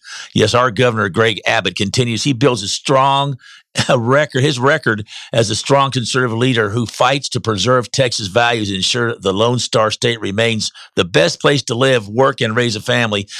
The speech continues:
And he's on my program today because the weight of the badge, which is from George Strait's,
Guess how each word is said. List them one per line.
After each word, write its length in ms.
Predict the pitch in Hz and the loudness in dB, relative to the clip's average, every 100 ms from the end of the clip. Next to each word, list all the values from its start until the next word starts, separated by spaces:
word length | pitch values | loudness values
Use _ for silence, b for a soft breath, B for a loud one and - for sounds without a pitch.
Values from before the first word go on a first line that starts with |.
| B - | B -4
And 160 | 110 | 0
he's 240 | 113 160 156 | 2 0 2
on 180 | 147 135 | 0 2
my 160 | 123 | 0
program 500 | - 127 113 117 107 | 0 0 2 -2 -2
today 280 | 104 110 110 | -2 0 0
because 260 | 98 113 95 | 0 -2 -2
the 120 | 101 | 0
weight 200 | 131 180 | 2 2
of 60 | |
the 80 | 117 | 0
badge, 560 | 98 123 107 98 - - B B - | 0 2 2 0 -4 -8 B B -4
which 220 | 107 107 | -2 -2
is 100 | 113 | -2
from 180 | 110 104 | -2 2
George 300 | 135 123 110 | 2 2 0
Strait's, 560 | - 131 123 101 - | 0 0 0 -2 -8